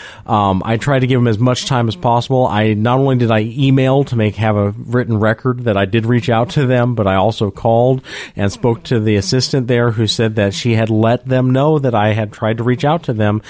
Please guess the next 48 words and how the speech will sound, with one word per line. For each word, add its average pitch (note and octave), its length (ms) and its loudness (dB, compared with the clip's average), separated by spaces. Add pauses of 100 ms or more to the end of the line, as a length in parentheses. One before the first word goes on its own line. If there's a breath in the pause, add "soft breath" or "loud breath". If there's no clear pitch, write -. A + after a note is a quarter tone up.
(260 loud breath)
and G#2+ 200 0
even A2+ 240 2
passed A#2 360 -2
them A#2 140 2
a - 20 2
note B2+ 500 0
specifically B2+ 720 -2
to G#2+ 100 -4
try G#2 200 -2
to G#2 60 -2
re-, A2 180 0
get A#2 300 -4
them A#2 140 0
to A#2 60 -2
contact A#2 560 -2
us. F2 220 0
So F#2+ 300 -2 (340 loud breath)
I've C#3+ 300 0
done D3+ 180 2
my C#3 200 2
due C3 140 2
diligence. A2+ 640 0
They A#2 260 0
should B2+ 320 -2
be A#2+ 100 0
on A2+ 200 2
this G#2+ 120 2
show A#2 300 0
if G#2+ 160 -2
they A2 80 2
really A#2 400 2
had G#2 220 0
any G#2 120 0
concern A#2+ 600 0
for A2 360 0
the G#2+ 120 -2
way G#2+ 240 2
that G2+ 280 -2
their G#2+ 140 0
vote A2+ 300 0
was G2+ 160 -6
being G#2 340 -2 (240 loud breath)
characterized. G#2+ 720 -2
And C3 180 0
you C3+ 100 0
see G#3 280 -2
the G#3 100 -4
people F3 460 -2